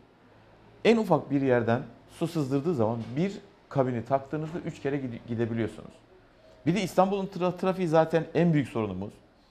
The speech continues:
Şimdi insanlar bir de diyor ki, "Ben saat üçte çıkacağım." Zamanla yarışamıyoruz. "Biz saat beşte gelebiliriz." diyoruz.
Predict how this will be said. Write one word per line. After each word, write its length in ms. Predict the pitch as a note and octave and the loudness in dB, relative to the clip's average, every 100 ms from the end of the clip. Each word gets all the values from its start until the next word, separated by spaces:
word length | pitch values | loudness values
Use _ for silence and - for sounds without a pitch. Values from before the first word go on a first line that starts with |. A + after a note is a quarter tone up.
| _ _ - | _ _ -14
Şimdi 440 | - F3 F3+ F3 - - _ - | -2 2 2 0 -6 -20 _ -4
insanlar 520 | A#2+ A#2 E3 F#3 F3+ | -4 4 4 4 2
bir 60 | F3 | 0
de 120 | G3 | -2
diyor 140 | C4+ | -4
ki, 320 | B3+ D3+ D#3 - - | -6 -4 -6 -6 2
"Ben 140 | F3 | 4
saat 340 | F3+ F3+ E3+ D#3+ | 4 2 0 -2
üçte 200 | - E3+ | -6 -8
çıkacağım." 380 | E3 D#3 C3+ F2+ - | -6 -4 -2 -4 -6
Zamanla 420 | G2 C#3 F3+ F3 | 2 4 4 0
yarışamıyoruz. 580 | E3 E3 F#3+ F3+ G#2 F#2+ - | -2 -2 -2 -2 -2 -4 -6
"Biz 140 | E3+ | -8
saat 260 | - F3 F3+ | 0 -2 0
beşte 220 | B2+ F3 | -4 -2
gelebiliriz." 540 | G3 F3+ B2+ G#2 F#2 F#2 | -2 0 0 0 -2 -4
diyoruz. 340 | G2 D#3+ - | -6 -6 -12